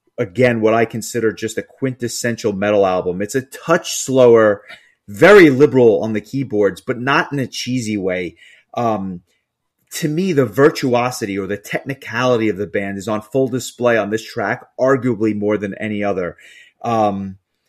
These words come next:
heavy bands usually don't have melodic verses like this, but this song has it. And, like, arguably, and again, I'm splitting hairs again, the, the one knock, the,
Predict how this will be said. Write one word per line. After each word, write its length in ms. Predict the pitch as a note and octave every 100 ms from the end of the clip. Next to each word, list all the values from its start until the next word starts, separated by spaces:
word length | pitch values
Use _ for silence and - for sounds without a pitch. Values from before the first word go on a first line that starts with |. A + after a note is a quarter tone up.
| _ _ _ _ _ _
heavy 520 | - - - G3+ A3+ F#3+
bands 680 | A2+ B2+ D3+ B2 G2 -
usually 440 | A2+ D#3 F3 D#3+ D#3
don't 220 | D3+ C#3
have 360 | C3 C#3 A2+
melodic 560 | B2 A2+ G#2+ A2 A#2+ -
verses 640 | G#2+ A2+ A2 G#2+ G2+ - _
like 260 | - F2 -
this, 360 | D2 D2+ - - - - _ _ -
but 200 | - D3
this 220 | D3+ D#3 -
song 280 | D#3 D3+
has 340 | A#2+ C#3 D3 F2+
it. 140 | F2 -
And, 220 | A#2+ C3 C#3+
like, 320 | C#3+ C#3 - - - _ _ _ _ _ _ _ _ _ -
arguably, 720 | F3+ B3 A#3+ F3 C#3 A#2 A#2
and 80 | B2+
again, 300 | B2 F3+ D#3+
I'm 100 | B2
splitting 460 | - - D#3 D#3
hairs 280 | D3 D#3+ C#3
again, 480 | C3 A#2 E3+ D#3+ -
the, 160 | A2+ C#3
the 140 | C#3+
one 580 | B2+ A#2 B2+ D3+ E3+ E3+
knock, 380 | D3 D3+ D3 - - - _ _
the, 80 | _